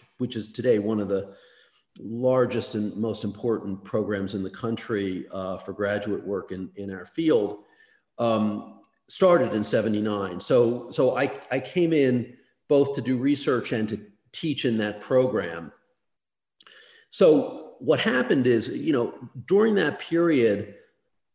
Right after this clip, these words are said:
com-, the commercialization of this stuff began to occur. And by this stuff, I really mean very, very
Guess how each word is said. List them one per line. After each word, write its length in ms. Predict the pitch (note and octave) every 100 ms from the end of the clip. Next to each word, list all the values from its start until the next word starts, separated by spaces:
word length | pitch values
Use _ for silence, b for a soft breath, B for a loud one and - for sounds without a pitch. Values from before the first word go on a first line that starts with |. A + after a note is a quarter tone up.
| _
com-, 360 | - D3+ D3+ -
the 120 | C#3
commercialization 920 | D#3 D#3 F#3 F#3 D3 A#2+ C#3+ D#3 D3+ B2
of 120 | F#2
this 160 | A2+
stuff 300 | - A#2+ G#2
began 380 | A#2 G#2+ A2+ A2+
to 140 | G#2+ G2
occur. 500 | - B2 G2 E2 -
And 100 | A2+
by 160 | C3
this 180 | D3 D#3+
stuff, 280 | - C3 A#2
I 60 |
really 340 | A#2 C3+ C#3+ B2
mean 520 | A#2+ A#2 A#2 G#2+ - B B B B B B B B
very, 480 | G#2 G#2 D#3+ E3+
very 320 | C#3 B2+ A#2+